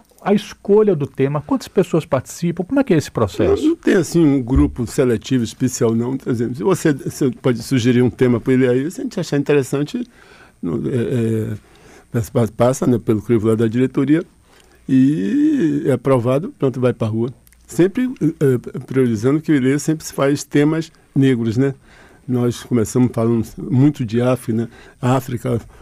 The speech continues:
Speaker 2: essa história da África, quando o pessoal falava, "Quero ir pra África", o pessoal não falava, "Queria ir pra, pra, pra Nigéria, pra Gana, pra Angola", só queria, "Quero ir pra África, quero conhecer a África", se a África fosse uma coisa só, né?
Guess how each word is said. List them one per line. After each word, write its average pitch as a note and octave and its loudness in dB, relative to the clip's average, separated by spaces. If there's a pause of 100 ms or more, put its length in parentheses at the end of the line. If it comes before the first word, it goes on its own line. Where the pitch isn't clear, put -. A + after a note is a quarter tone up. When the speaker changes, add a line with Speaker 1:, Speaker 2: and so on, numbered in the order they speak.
(180)
Speaker 2:
essa A#2+ -4
história B2 2
da A#2+ 2
África, B2 -2
quando A#2+ 2
o A#2 -4
pessoal B2+ 0
falava, B2+ -2
"Quero F#3 -2
ir F#3+ -4
pra D#3 2
África", B2 -4
o A2 -4
pessoal D3+ -2
não D#3+ -2
falava, C3 0 (380)
"Queria B2+ 2
ir A#2 2
pra, A#2 0 (160)
pra, A#2+ 0
pra B2+ 0
Nigéria, A#2 2
pra A2+ -4
Gana, G#2+ 0
pra G#2 -6 (240)
Angola", B2 2
só C3 -6
queria, D3 -4
"Quero E3 -2
ir E3+ -2
pra C#3+ -2
África, - -10
quero C#3+ -4
conhecer C#3+ -2
a B2 2
África", - -8
se - -4
a A#2+ 0
África D#3 -6
fosse - -6
uma A#2+ 0
coisa C#3+ 0
só, A#2 -2
né? B2+ -2